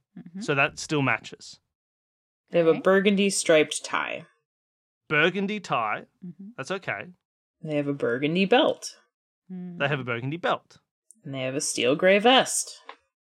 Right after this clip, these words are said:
Speaker 2: That doesn't match the tie, so they don't need a tuxedo.
Speaker 3: And tan
Speaker 2: Steel gray
Speaker 3: shoes.
Speaker 2: vest. Tan shoes. Oh, how many colors is that? Is that too many colors?
Speaker 1: It's exactly five
Speaker 2: It's
Speaker 1: colors.
Speaker 2: exactly five colors. I think that fits.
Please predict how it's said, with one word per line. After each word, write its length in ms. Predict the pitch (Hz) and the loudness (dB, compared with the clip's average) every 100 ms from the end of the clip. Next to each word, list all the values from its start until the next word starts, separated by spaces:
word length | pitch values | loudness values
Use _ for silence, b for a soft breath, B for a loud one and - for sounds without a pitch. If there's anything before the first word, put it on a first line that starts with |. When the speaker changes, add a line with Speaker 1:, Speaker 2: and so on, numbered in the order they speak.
| _ _ _ | _ _ _
Speaker 2:
That 160 | 143 127 | -6 4
doesn't 260 | 185 208 | 4 4
match 180 | 226 190 | 2 2
the 80 | 180 | -2
tie, 260 | - 135 135 | -4 -2 -2
so 120 | 147 | -4
they 80 | 131 | -4
don't 260 | 143 151 | -2 -2
need 140 | 147 131 | -2 -6
a 60 | |
tuxedo. 600 | 123 123 - 107 98 104 190 _ _ _ _ _ _ - | -6 -12 -10 -14 -12 -16 -20 _ _ _ _ _ _ -10
Speaker 3:
And 220 | 151 143 | -8 -8
tan 320 | - 180 185 | -2 0 2
Speaker 2:
Steel 140 | 175 175 | 2 2
gray 100 | 151 | 0
Speaker 3:
shoes. 140 | 135 127 | -6 -8
Speaker 2:
vest. 280 | - - - _ _ _ _ _ - - - | -12 -12 -16 _ _ _ _ _ -20 -20 -20
Tan 540 | - 135 135 135 139 - _ _ _ _ _ | -14 -8 -8 -8 -10 -14 _ _ _ _ _
shoes. 600 | - - 143 131 104 - | -20 -16 -10 -10 -10 -2
Oh, 180 | 156 151 | 4 4
how 120 | 123 | 6
many 120 | 160 | 4
colors 360 | 156 - 147 135 | 2 2 2 2
is 80 | 117 | -2
that? 180 | 107 95 | -6 -6
Is 60 | |
that 100 | 123 | -8
too 100 | - | -6
many 120 | 147 131 | -6 -4
colors? 460 | 127 127 214 - _ _ _ _ | -4 -6 -6 -14 _ _ _ _
Speaker 1:
It's 80 | - | -16
exactly 380 | 233 294 - 277 | -4 -2 -2 -2
five 220 | 220 202 | 0 0
Speaker 2:
It's 60 | - | 0
Speaker 1:
colors. 200 | 151 143 | -4 0
Speaker 2:
exactly 280 | 196 240 | 2 2
five 140 | 226 226 | 0 -4
colors. 160 | 247 180 | -2 0
I 80 | |
think 320 | 196 - 320 - | 0 2 0 4
that 200 | 285 - | 4 4
fits. 560 | - 381 - - - | -4 -6 -6 -12 -16